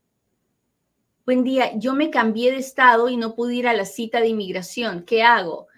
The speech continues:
Bueno, contratar un abogado inmediatamente para que vea si se puede reabrir su caso, ah, o si puede hacer algo para, am, ojalá que no le hayan dado una orden de deportación, pero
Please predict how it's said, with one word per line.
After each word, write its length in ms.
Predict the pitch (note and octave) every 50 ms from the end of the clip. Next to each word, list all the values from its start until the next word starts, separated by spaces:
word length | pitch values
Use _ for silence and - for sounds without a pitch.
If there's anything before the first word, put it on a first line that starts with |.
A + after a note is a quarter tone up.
| _ _ _
Bueno, 300 | - A3 A3 G3+ F3+ F3+
contratar 500 | - G3 - G3 F#3 F#3 - G#3+ G#3 A3
un 100 | A3+ A#3
abogado 340 | A3+ G#3+ G3 F#3 F#3 F#3+ G3+
inmediatamente 840 | G#3 G3+ F#3+ F3+ F#3 F3+ F3+ F#3 G#3 A#3+ C#4 D4 C#4+ D4 C#4+ C4
para 240 | C4+ G#3+ F#3 F3+ -
que 120 | - E3
vea 220 | F3 F3+ F#3 F#3 F#3+
si 160 | - - G3+
se 140 | - - F3+
puede 280 | - F#3+ F#3+ F#3+ F#3+
reabrir 440 | F3+ F3 F3+ E3+ E3 E3+ F3+ F3+ F3
su 140 | - - G3+
caso, 540 | - C4 C4+ C4+ C4 - A3+ B3 D#4+ - - _ _ _ _ _ _ -
ah, 340 | G3+ G3 F#3 E3 - - _ _
o 400 | - G3 G3 F#3 F#3 F3+ D#3 - -
si 280 | - - G#3+ F3+ - - _ _ _ _
puede 280 | A3 G#3 G3 F#3+ F#3+
hacer 440 | - - - F#3 F3 - G3+ F#3+ F#3+
algo 600 | F#3 F#3 F#3+ G3 G3 F#3+ F#3 F#3 E3+ - - - _
para, 480 | - F#3+ F#3 F3+ F3 E3+ D#3 - - - - - _ -
am, 500 | E3+ F3+ E3+ D#3+ D3 D3 C#3+ D3 - _ _ _ _ _ _ _ _ _ _ -
ojalá 340 | F#3+ - - F3+ F3+ F3+
que 80 | F3+ G3
no 120 | F3+ F3+
le 80 | F3 E3+
hayan 200 | E3+ E3 E3+ E3+
dado 180 | E3+ E3 E3 E3+
una 220 | E3+ E3+ D#3+ E3
orden 260 | E3 E3 E3+ F3 E3+ E3
de 100 | E3+ E3
deportación, 760 | D#3+ D#3+ - E3 E3 - D#3+ E3 - - B3+ A#3 F3 E3 E3
pero 220 | - E3+ D3+ -